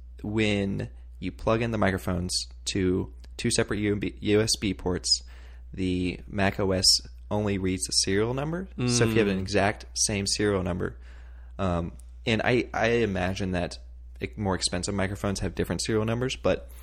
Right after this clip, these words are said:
Speaker 1: I just bought cheap mics, and so they have the exact same serial number from, like, you know, you know, some Chinese manufacturer.
Speaker 2: Yeah.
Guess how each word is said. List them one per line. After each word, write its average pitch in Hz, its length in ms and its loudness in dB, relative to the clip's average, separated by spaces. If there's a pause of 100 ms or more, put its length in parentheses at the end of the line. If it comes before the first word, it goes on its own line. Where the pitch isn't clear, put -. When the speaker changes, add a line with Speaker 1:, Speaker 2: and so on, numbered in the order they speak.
(540)
Speaker 1:
I 95 100 2
just 98 140 -2
bought - 160 2
cheap - 240 -2
mics, - 420 -2 (180)
and 90 160 -4
so - 120 4
they 110 120 2
have 101 120 6
the 101 80 4
exact 95 400 6
same 92 360 2
serial 95 280 6
number 92 160 2
from, 90 180 -2
like, 90 200 -2 (400)
you 90 80 -6
know, 90 120 -2 (320)
you 76 120 -6
know, 85 100 0
some 87 300 -2 (140)
Chinese 90 380 -2
manufacturer. 90 680 0 (680)
Speaker 2:
Yeah. 104 400 2